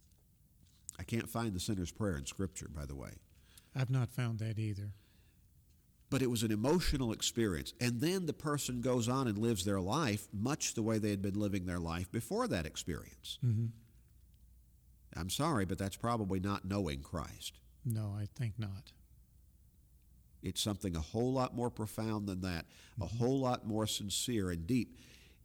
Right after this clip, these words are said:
Speaker 1: We read where the Apostle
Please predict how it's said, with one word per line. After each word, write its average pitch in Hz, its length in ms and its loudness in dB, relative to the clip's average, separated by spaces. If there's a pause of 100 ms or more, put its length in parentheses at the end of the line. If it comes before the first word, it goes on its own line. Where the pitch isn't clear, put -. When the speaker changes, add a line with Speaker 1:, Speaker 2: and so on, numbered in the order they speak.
Speaker 1:
We 110 200 4 (1200)
read 113 420 2
where 101 300 2
the 104 140 0
Apostle 110 440 -2